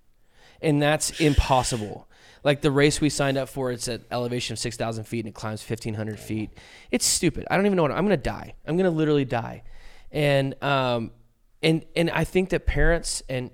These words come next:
I, I think Christians in, in general, this is a sweeping generalization, would love to have all the faith, all the miraculous things that God does. There's a burp again. Whew.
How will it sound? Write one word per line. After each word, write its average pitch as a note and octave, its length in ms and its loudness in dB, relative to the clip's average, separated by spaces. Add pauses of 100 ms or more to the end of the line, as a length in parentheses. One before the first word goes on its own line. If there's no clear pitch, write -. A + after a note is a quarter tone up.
(160)
I, B3+ 260 -6
I - 40 -4
think F#4+ 280 -2
Christians C3 840 -2
in, C3 220 -8 (480)
in C3+ 160 -2
general, C3 400 0
this A#2+ 100 -4
is B2 60 -6
a A#2+ 160 0
sweeping C3+ 640 -2
generalization, A#2 640 -4 (400)
would C3+ 180 4
love C3 420 2
to D#3 120 -2
have B2 440 -2
all B2 240 2
the F3 120 2
faith, A#2+ 580 -4 (140)
all C#3 340 0
the D#3 320 2
miraculous B2+ 720 -2 (180)
things C3 220 -4
that B2+ 60 -4
God B2 340 -2
does. A#2 400 -4 (800)
There's D3+ 260 -4
a F3 60 -4
burp G3+ 260 -4
again. C#3 320 -2 (180)
Whew. G3+ 340 -2